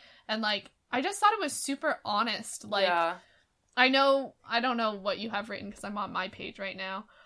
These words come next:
Speaker 1: Um, yeah, this is, the next thing is about, is about Liam.
Speaker 2: Yeah.
Speaker 1: Um, but, like, Liam was so honest when James asked him, um, about,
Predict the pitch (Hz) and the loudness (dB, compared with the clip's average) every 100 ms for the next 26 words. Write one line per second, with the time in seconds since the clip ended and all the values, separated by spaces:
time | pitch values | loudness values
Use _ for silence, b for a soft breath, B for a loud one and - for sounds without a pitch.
0 | b b 208 196 185 190 233 226 214 226 | b b -2 -2 -4 -6 4 4 4 0
1 | 254 226 226 220 - 220 202 208 214 196 | -2 0 2 0 0 -6 -6 -6 -4 0
2 | 190 - - 214 220 202 185 196 208 202 | 0 -2 -8 -6 -2 -2 -4 -4 -4 -4
3 | 180 196 165 135 214 185 190 220 _ _ | -4 -2 0 0 0 -2 -6 -12 _ _
4 | _ 247 247 240 - _ _ 247 254 269 | _ 2 4 4 -2 _ _ -4 0 2
5 | 269 254 240 - 233 233 233 - - - | 2 0 -4 -12 -6 0 2 0 -4 0
6 | - 262 302 220 233 269 - 233 226 202 | 6 6 6 4 4 2 -2 -4 -2 -2
7 | 196 220 - 196 202 - - 226 202 202 | -4 -4 -2 -2 -2 -6 -6 -6 -6 -10
8 | b b b b - 196 196 185 165 - | b b b b -2 0 2 0 -6 -16
9 | - _ _ _ - 220 214 208 202 - | -20 _ _ _ 0 4 4 4 2 0